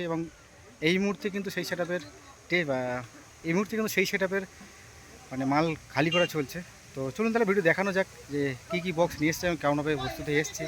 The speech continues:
এই সাগর দ্বীপে। তো চলুন তাহলে ভিডিও শুরু করা যাক। তো দেখতে পাচ্ছেন সামনে কিন্তু ভ্যান থেকে কিন্তু নামানো চলছে চন্দনা মিউজিককে, এবং সবাই কিন্তু এই সেটআপকে দেখার জন্য এবং তাড়াতাড়ি ফিটিং করার জন্য কিন্তু সবাই উত্তেজনার সাথে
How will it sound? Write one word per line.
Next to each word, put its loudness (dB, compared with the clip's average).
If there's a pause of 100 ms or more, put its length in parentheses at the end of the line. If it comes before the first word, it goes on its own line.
(400)
এই 4 (600)
সাগর 0
দ্বীপে। 0 (720)
তো -8
চলুন -2
তাহলে 2
ভিডিও -2 (200)
শুরু -2
করা -4
যাক। -12 (880)
তো 12
দেখতে 12
পাচ্ছেন 10
সামনে 12
কিন্তু 8 (500)
ভ্যান 12
থেকে 10
কিন্তু 6
নামানো 8
চলছে 6
চন্দনা 6
মিউজিককে, 4 (600)
এবং 12 (1900)
সবাই 12
কিন্তু 12
এই 10
সেটআপকে 8
দেখার 12
জন্য 12 (240)
এবং 12 (200)
তাড়াতাড়ি 12 (160)
ফিটিং 10
করার 12
জন্য 10
কিন্তু 0
সবাই 4
উত্তেজনার 2
সাথে -2